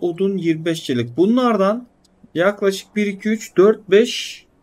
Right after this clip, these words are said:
beş tane bana büyük kaynak deposu lazım. Onları da şuraya yapacağım zaten. Kocaman bunlar. Böyle bir tanesini yapalım hatta.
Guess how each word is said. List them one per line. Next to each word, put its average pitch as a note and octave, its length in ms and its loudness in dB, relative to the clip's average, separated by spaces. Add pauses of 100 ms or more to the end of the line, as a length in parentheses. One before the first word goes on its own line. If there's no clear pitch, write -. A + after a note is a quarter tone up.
(420)
beş A#3+ 280 2
tane A#3 380 0
bana A#3+ 440 0
büyük G3+ 280 -6
kaynak G#3 380 0
deposu F3+ 380 -4
lazım. A2+ 320 2 (760)
Onları E3+ 380 -2
da G3 80 0
şuraya F#3+ 280 0
yapacağım B2+ 380 -2
zaten. A#2+ 280 -2
Kocaman A#2+ 520 0
bunlar. C3+ 380 -8 (3250)
Böyle A#2+ 220 -6
bir B2 80 -14
tanesini A#2+ 440 -8
yapalım D3 380 -6
hatta. C3+ 420 -8